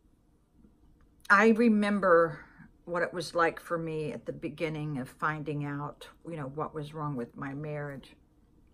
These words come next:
And I know this sounds stupid or silly, but a lot of women and men don't know they're being abused.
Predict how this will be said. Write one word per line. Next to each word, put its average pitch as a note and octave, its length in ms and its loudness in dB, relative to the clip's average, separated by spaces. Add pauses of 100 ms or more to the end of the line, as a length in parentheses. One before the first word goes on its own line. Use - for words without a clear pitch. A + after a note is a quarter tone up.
(1500)
And E3+ 560 -2 (440)
I F3 100 -4
know E3+ 180 -4
this E3+ 220 -2
sounds E3 360 -8
stupid E3 920 -4
or D3+ 120 -6
silly, D3+ 720 -4
but - 200 -6 (760)
a E3+ 100 -8
lot E3 280 0
of E3 220 -4
women D#3+ 520 -8
and D#3 180 -6
men D3+ 220 -4
don't D3 280 -6
know D#3 260 -4
they're D3 140 -6
being C#3+ 320 -6
abused. C#3+ 720 -10